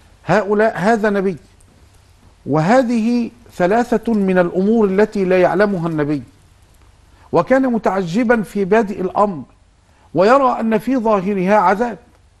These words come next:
لكن لما أفصح له الخضر عن الحكم الإلهية الربانية، فموسى عليه السلام اطمأن قلبه.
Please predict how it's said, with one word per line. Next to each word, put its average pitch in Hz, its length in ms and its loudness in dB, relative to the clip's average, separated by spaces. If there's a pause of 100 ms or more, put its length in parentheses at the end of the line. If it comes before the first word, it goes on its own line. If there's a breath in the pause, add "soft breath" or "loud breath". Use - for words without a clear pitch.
(800)
لكن 214 280 0
لما 190 320 0 (140)
أفصح 220 420 -2
له 196 120 2
الخضر 190 440 -2 (880)
عن 180 400 -2 (360)
الحكم 214 560 0
الإلهية 190 720 2
الربانية، 185 760 0 (640)
فموسى 220 360 0
عليه 208 300 -2
السلام 208 360 -2
اطمأن 196 460 -2
قلبه. 180 380 -2